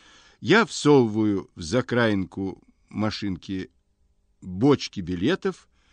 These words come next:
шлёпаю ладошкой по деревянному круглячку машинки, и на билете выдавится красиво так. Завтра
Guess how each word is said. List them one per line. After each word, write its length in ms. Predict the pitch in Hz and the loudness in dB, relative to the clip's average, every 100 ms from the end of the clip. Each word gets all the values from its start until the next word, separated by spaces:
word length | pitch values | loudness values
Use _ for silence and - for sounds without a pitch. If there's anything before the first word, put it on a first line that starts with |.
| _ _ - | _ _ -10
шлёпаю 520 | - 175 202 127 107 | 2 4 4 2 2
ладошкой 600 | 110 92 110 - - 85 | 0 0 -2 -2 -8 -8
по 280 | - 101 87 | -6 -6 -4
деревянному 720 | 101 104 104 107 98 95 87 | -4 -2 -2 -2 -2 -4 -6
круглячку 760 | 95 95 85 87 - - 101 | -8 -10 -10 -12 -14 -14 -12
машинки, 720 | 87 80 - 196 208 - 190 - _ _ _ _ - | -10 -8 -2 -2 -2 -6 -10 -10 _ _ _ _ 0
и 100 | 113 | 2
на 120 | 117 | 4
билете 680 | 104 139 240 - 214 196 - - | 2 0 -2 -4 -4 -4 -6 -14
выдавится 1080 | 82 76 131 185 180 170 - - 160 151 - | -12 -2 0 0 -4 -6 -10 -8 -6 -6 -10
красиво 720 | - 107 117 - 85 90 78 | -8 -6 -8 -12 -10 -8 -10
так. 400 | - 76 67 _ _ _ _ _ _ _ _ _ _ _ _ _ _ _ _ _ _ _ _ _ _ _ _ _ _ - | -16 -18 -18 _ _ _ _ _ _ _ _ _ _ _ _ _ _ _ _ _ _ _ _ _ _ _ _ _ _ -12
Завтра 760 | 90 156 196 - 180 175 | 2 2 2 0 2 2